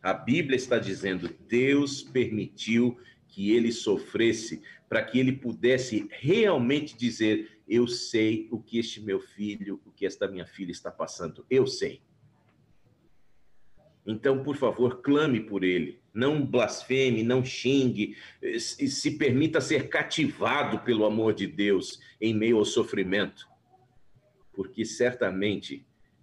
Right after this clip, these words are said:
o que re-, vamos receber lá na frente, se estivermos no dia vivo ou se estivermos mortos e sermos ressuscitados, é poder enxergar e viver nunca mais a lágrima,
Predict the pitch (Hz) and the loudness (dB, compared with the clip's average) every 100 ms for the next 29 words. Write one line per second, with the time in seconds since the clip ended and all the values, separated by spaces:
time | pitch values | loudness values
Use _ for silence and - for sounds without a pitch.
0 | _ _ 95 95 117 107 92 87 117 131 | _ _ -12 -2 0 0 0 -2 2 2
1 | 123 - 110 - 101 80 107 98 98 123 | 2 0 -2 0 0 2 2 4 2 0
2 | 135 101 104 104 101 - - - - - | -2 -2 -2 -2 -2 -10 -18 -18 -20 -14
3 | - 101 113 113 120 113 113 104 113 113 | -10 -4 -2 2 2 2 -2 0 0 0
4 | - 87 107 98 - 107 - 160 165 - | -2 -4 0 2 2 2 2 0 -4 -8
5 | - - 127 127 123 123 117 - 117 117 | -8 0 2 2 0 0 0 0 2 2
6 | 101 98 104 127 127 110 95 98 - 123 | -2 -2 0 2 0 -6 -10 -12 -4 -2
7 | 107 107 98 101 113 107 113 - 92 85 | 0 -2 -2 -2 -4 -10 -10 -4 -2 -2
8 | - - - _ _ _ _ _ 101 101 | -6 -16 -20 _ _ _ _ _ -4 -2
9 | 113 92 107 110 107 - _ - 113 - | -4 0 2 2 2 -4 _ -10 -6 -2
10 | 120 90 82 104 110 110 101 95 92 - | 0 0 0 0 2 0 -2 -2 -4 -2
11 | 95 107 104 - _ _ _ 92 95 113 | 0 2 0 -6 _ _ _ -18 -8 -4
12 | 139 135 127 101 95 98 95 85 82 82 | -4 -4 -4 -4 -2 -2 -2 -2 -2 -6
13 | - 78 71 | -10 -20 -20